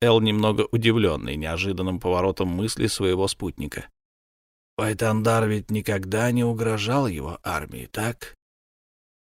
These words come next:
Никто вообще ничего не слышал о Синем Пауке, пока его знамена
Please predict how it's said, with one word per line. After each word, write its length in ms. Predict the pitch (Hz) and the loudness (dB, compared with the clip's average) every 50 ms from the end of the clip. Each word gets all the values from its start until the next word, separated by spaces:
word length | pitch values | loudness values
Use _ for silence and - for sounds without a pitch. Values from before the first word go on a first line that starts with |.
| _ _ | _ _
Никто 440 | 156 147 143 139 135 - - 139 123 | 4 6 6 6 6 6 4 4 4
вообще 280 | 127 131 123 - 185 180 | 6 4 2 2 0 0
ничего 260 | 180 175 - 202 196 | 0 0 2 2 2
не 100 | 190 190 | 2 2
слышал 420 | 175 - 190 175 156 - 147 127 | 2 4 4 4 4 4 0 2
о 80 | 131 143 | 2 0
Синем 320 | 135 - 160 147 135 127 | 2 2 4 4 4 4
Пауке, 380 | 127 - 135 135 127 - 147 123 | 6 4 4 2 4 2 0 2
пока 240 | - 113 - - 131 | 2 -2 -2 0 0
его 240 | 117 117 123 131 123 | 2 4 4 2 2
знамена 540 | 113 113 127 135 139 151 160 151 151 135 | 4 4 2 4 4 4 4 4 4 2